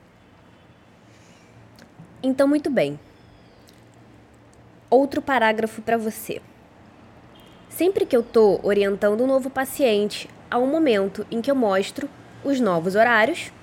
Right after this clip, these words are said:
para as suas atividades cotidianas e pergunto: "Você consegue fazer isso?" Se o paciente hesitar,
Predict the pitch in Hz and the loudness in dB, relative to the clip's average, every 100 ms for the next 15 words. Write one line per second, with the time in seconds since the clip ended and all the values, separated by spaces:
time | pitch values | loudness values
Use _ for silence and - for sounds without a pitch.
0 | - - 330 330 302 285 285 285 277 233 | -20 -6 -2 0 0 0 -2 -2 0 0
1 | 233 - 269 285 262 285 311 302 302 339 | 0 -4 -4 -4 0 0 0 -4 -4 -2
2 | 294 175 139 - - - - - - - | -2 -4 -6 -12 -20 -20 -20 -20 -20 -20
3 | - - 240 285 440 453 311 233 - 254 | -20 -8 0 0 0 -2 -2 -2 -2 2
4 | 247 214 - 190 190 196 220 196 - - | 2 0 -2 -2 2 0 2 -2 -4 -12
5 | 147 - - - - - - - - - | -14 -16 -20 -20 -20 -20 -20 -20 -20 -20
6 | - - - - - - - 262 277 285 | -20 -20 -20 -20 -20 -12 -4 -4 -2 -6
7 | - 311 269 262 269 - 339 330 302 349 | -2 2 2 2 -2 -2 0 0 -2 -6
8 | - 175 170 175 - | -2 0 0 -2 -8